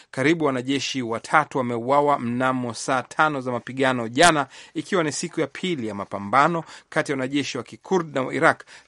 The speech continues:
tangu jimbo la Kurdistan kuomba uhuru katika kura ya maoni ya mwezi uliopita. Iraq ilijibu kwa kuwekea vikwazo na kuapa kulinda umoja wa taifa hilo. Hivi sasa wanajeshi wamekusanyika katika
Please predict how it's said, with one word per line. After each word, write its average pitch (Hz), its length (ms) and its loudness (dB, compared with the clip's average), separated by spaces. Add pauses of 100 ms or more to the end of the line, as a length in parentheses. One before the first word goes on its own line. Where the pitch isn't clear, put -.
tangu 202 460 4
jimbo 160 560 -2
la 123 160 0
Kurdistan 143 840 0 (300)
kuomba 147 500 -2
uhuru 123 580 0
katika 107 380 -10
kura 135 300 -4
ya 120 60 0
maoni 147 360 0
ya 127 80 -4
mwezi 107 280 -8
uliopita. 95 500 -4 (360)
Iraq 160 360 4
ilijibu 175 480 0
kwa 160 160 -2
kuwekea 156 600 -2
vikwazo 131 840 2 (300)
na 131 260 2
kuapa 165 480 0
kulinda 139 500 -2
umoja 131 420 -2
wa 104 40 -4
taifa 98 300 -10
hilo. 120 280 -2 (280)
Hivi 147 220 -2
sasa 170 280 4
wanajeshi 147 560 0
wamekusanyika 135 760 0 (220)
katika 165 360 0